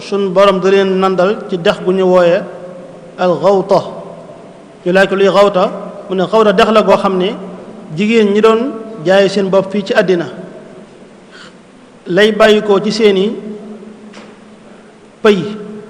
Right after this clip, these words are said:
moom la suñu borom def ak dex goo xam ne da ci xet, xetu dex ga rek bu xeeñee waa sawara daf leen di lor." Nee na ñooñu nga xam ñu daan naan sàngara fii ci àddina, foofu la suñu borom di leen nandal.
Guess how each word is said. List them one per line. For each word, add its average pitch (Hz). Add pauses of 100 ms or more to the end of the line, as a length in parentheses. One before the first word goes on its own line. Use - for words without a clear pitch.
(840)
moom 185
la 208
suñu 190
borom 190
def 180
ak 185
dex 175
goo 175
xam 180
ne 180 (720)
da 175
ci 233 (180)
xet, 220 (260)
xetu 214
dex 185
ga 180
rek 190 (720)
bu 170
xeeñee 202
waa 185
sawara 180
daf 175
leen 185
di 185
lor." 180 (580)
Nee 175
na 185
ñooñu 190
nga 202
xam 196
ñu 196
daan 185
naan 180
sàngara 175
fii 180
ci 175
àddina, 160 (760)
foofu 180
la 180
suñu 175
borom 170
di 165
leen 175
nandal. 151